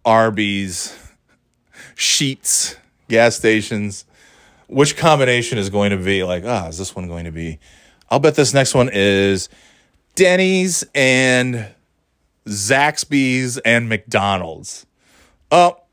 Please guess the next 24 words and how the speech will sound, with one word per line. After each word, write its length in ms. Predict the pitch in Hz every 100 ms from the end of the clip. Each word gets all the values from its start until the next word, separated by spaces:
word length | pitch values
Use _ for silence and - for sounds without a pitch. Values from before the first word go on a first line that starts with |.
| _ _ -
no, 280 | 113 123 -
it's 200 | 101 -
Waffle 480 | 107 131 143 147 135
House, 540 | 139 120 120 - - _ _ _ _ _ _ _
Wendy's, 800 | 107 113 135 135 127 117 113 101 -
and 240 | 101 95 87
Sheetz. 720 | - 285 254 - - - - - - - - _ _ _ _ _ _ _ _ _ _ _ _ - - - - _ -
And 100 | 82
that's 140 | 78
all 220 | 90 92
it 60 | 90
is. 360 | 78 71 - -
And 120 | 78
it 20 |
just 220 | 73 78 -
goes 240 | 82 78
forever. 480 | - 80 85 65 - - - -
And 160 | 98 85
the 60 |
worst 340 | 80 131 - -
part 220 | 98 80
of 100 | 76
it 180 | 76 -
is 500 | 87 80 80 78 -